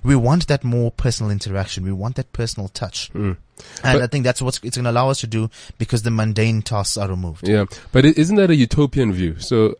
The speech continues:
Speaker 2: you know, if, if I look at the objective of, of any corporate, it is to maximize returns for, for shareholders, fundamentally. And if I then listen to what you've been talking about, about the rate at which artificial intelligence is evolving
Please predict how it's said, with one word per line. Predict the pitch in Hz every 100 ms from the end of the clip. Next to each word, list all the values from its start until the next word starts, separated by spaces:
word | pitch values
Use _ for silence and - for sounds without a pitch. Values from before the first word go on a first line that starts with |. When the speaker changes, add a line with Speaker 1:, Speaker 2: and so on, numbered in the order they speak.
| _
Speaker 2:
you | -
know, | 120 110
if, | 117 113
if | 120
I | 135 147
look | 143
at | 135
the | 113
objective | 95 104 - 117 98
of, | - 95 -
of | 107
any | - 127
corporate, | 117 - 90 - - - - - - - -
it | 113
is | 110 104 -
to | - 107 101 101 98 101 -
maximize | 98 98 - 101 95 87
returns | 87 110 92 87 -
for, | - 90
for | - 98
shareholders, | - 107 87 73 - -
fundamentally. | 104 98 85 80 - - _ _ - - _ -
And | 104 101 98 - -
if | 113 -
I | 104
then | 113 113
listen | 120 135
to | 120
what | 110
you've | 104
been | 104
talking | 98 113 123
about, | 101 95
about | 90 92
the | 98
rate | 92 98 117 -
at | 101
which | 95 95 -
artificial | 90 92 104 - 98
intelligence | 95 101 95 95 95 98
is | - 95
evolving | 92 80 82 85 120